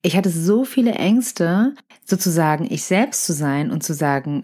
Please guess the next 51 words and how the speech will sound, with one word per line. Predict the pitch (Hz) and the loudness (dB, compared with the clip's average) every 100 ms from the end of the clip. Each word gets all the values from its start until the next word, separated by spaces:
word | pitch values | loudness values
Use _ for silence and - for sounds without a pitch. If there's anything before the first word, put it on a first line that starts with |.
| - | -6
Nein | 156 156 196 302 | -2 2 2 0
zu | - | 0
den | 185 165 | 0 0
anderen | - 220 285 254 226 208 | 0 0 2 2 2 2
und | 165 | 0
Ja | 180 185 | 2 2
zu | 226 202 | 2 0
mir | 175 | 0
selber. | 165 190 220 | 2 2 2
Das | 180 175 | 0 0
war | 185 | -4
für | 180 208 | -2 -2
mich | 202 - | -2 -4
so | - - 233 | -6 -2 0
schwierig. | 302 - 233 233 208 247 - | 0 0 2 2 2 0 -4
Das | 160 175 | -8 -6
ist | 170 | 0
ja | 190 | 0
wahrscheinlich | 170 180 180 | 0 -2 -2
auch | 175 | -2
ein | 165 | 0
Grund, | 202 214 | 2 2
warum | 202 | 0
ich | 175 | 0
den | 165 160 | -2 0
Podcast | - - - 175 - | -2 -2 -2 -2 -2
so | 143 | -4
genannt | 151 143 160 - | -2 -2 -2 0
habe, | 156 156 - - | 0 0 -8 -4
weil | 165 170 208 | 0 2 2
ich | 220 | 0
diesen | 190 175 | 0 2
Weg | 180 208 | 2 0
gegangen | 151 143 170 180 | -4 -2 -2 0
bin. | 147 175 240 - _ _ - | 0 0 0 -4 _ _ 0
Und | 170 156 | 2 2
ich | 175 | 0
habe | 226 240 | -2 0
zwar | 226 | 0
dazu | 190 165 - 185 | 0 0 -4 -2
keine | 170 160 | 0 0
Statistik | 170 160 247 - 214 | -2 -4 -4 -4 -4
gefunden, | 156 - 170 156 165 | -4 -4 -4 -2 -2
aber | - 165 160 160 | 0 0 -2 -2
das | - 170 - | -2 -2 -2
Fehlen | - 254 285 220 | -4 0 2 4
der | 196 | 2
Fähigkeit, | 180 240 254 247 - 185 180 | 0 0 0 0 -2 -4 -2
Nein | 170 220 277 | -2 0 0
zu | - | -2
sagen, | 156 160 156 170 165 | -2 0 -2 -4 -6